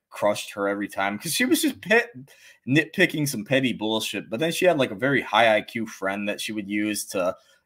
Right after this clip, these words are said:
get on me and, like, try to make me look bad. And, you know, like, <laughs> like, it did work for a while, but, like, after a while of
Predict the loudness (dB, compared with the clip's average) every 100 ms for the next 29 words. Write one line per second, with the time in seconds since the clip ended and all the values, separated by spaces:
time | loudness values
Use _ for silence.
0 | -2 4 6 6 4 2 2 2 0 -4
1 | -4 -6 -6 -2 0 2 2 0 -4 -20
2 | -20 -20 _ -2 2 2 2 -2 -2 -6
3 | 0 4 4 2 -6 -10 -8 -6 -6 -8
4 | _ -6 -6 _ _ _ -6 -4 -4 -6
5 | -10 -2 -2 -2 -14 -20 _ _ -20 -20
6 | _ -8 2 6 8 8 8 6 4 2
7 | 2 4 6 8 8 6 0 -2 -2 4
8 | 6 6 4 6 8 8 8 6 0